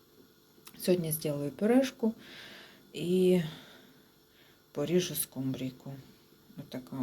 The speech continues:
от смачненька рибка получилася. Щас покажу. Ось. Така рибинка.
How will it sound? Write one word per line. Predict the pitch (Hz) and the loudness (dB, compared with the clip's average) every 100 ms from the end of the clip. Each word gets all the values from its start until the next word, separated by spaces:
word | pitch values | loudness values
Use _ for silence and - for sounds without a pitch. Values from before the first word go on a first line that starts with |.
| 123 | -4
от | - | -6
смачненька | 135 135 - 131 135 - 143 - - - - _ 151 | -10 -8 -2 -2 -2 -6 -14 -16 -20 -20 -20 _ -6
рибка | 147 127 - 143 - | -4 -6 -8 -10 -8
получилася. | 135 147 151 - 151 143 143 - 127 - | -8 -8 -6 -8 -8 -10 -10 -12 -12 -10
Щас | - - | -10 -10
покажу. | - - 147 - - - - _ _ _ _ - _ _ _ _ _ - - _ _ - - _ _ _ - - - - _ _ _ _ _ _ _ _ _ _ _ _ - | -14 -14 -14 -16 -20 -20 -20 _ _ _ _ -20 _ _ _ _ _ -20 -20 _ _ -20 -20 _ _ _ -20 -20 -20 -20 _ _ _ _ _ _ _ _ _ _ _ _ -14
Ось. | - - - - - - - - _ _ _ - | -8 -8 -10 -14 -20 -20 -20 -20 _ _ _ -20
Така | - 185 170 | -10 -6 -6
рибинка. | - 143 156 - | -8 -10 -12 -14